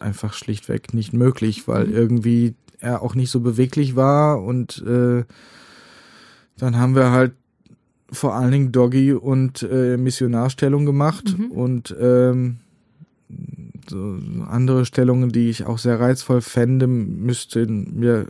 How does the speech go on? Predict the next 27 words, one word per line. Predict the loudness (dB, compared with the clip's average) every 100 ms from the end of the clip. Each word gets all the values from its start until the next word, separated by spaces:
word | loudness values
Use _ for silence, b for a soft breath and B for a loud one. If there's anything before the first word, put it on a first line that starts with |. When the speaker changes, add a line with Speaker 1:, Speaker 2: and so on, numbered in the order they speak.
| -12 _ -6
Speaker 1:
müsste, | -6 -6 -10 -14 _ -8
stehen | 2 4 4
noch | 2 2
aus | 0 0
bei | -2 -2
mir. | 0 -2 -4 -8 -2
Speaker 2:
Ja. | 0 0 -4
Speaker 1:
Ne, | -4 -2
ich | -2 -2
hätte | -4 -2
gerne | 0 2 2
noch | 2 2
mal, | 0 0 -2 -4 b b b b b b
also | 2 4 4 2 _ _ _ _ -20 -18 -10
zum | -4 0
Beispiel | 0 0
Reiten | 0 2 2 2 0 0 -4 0
habe | 0
ich | 0
mit | -4
einem | -2 -2 -4 -4
anderen | 0 2 2 0 0
Mann | 0 2
mal | 2 2 2
gemacht, | 2 0 -2
das | -6 -6 -4
war | -2 0 -2